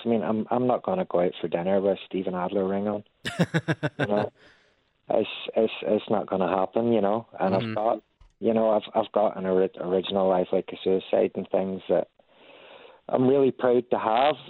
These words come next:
Speaker 1: and I'm proud to have a very, very extensive G N R collection, you know,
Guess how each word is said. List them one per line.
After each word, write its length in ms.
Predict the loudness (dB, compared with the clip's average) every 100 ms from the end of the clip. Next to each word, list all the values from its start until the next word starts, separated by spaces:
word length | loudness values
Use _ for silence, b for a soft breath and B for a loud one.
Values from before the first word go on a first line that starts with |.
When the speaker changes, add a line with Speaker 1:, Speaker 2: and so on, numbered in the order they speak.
| -4
Speaker 1:
and 400 | 0 2 0 -2
I'm 180 | -2 -2
proud 260 | 2 2 2
to 80 |
have 260 | 2 2 2
a 100 | 0
very, 320 | 2 4 4
very 260 | 4 4 4
extensive 600 | 0 -2 -2 0 -2 0
G 160 | 0
N 80 | 2
R 160 | 0 -2
collection, 640 | 0 2 2 0 -2 -4 -4
you 120 | -2
know, 280 | 0 0 -2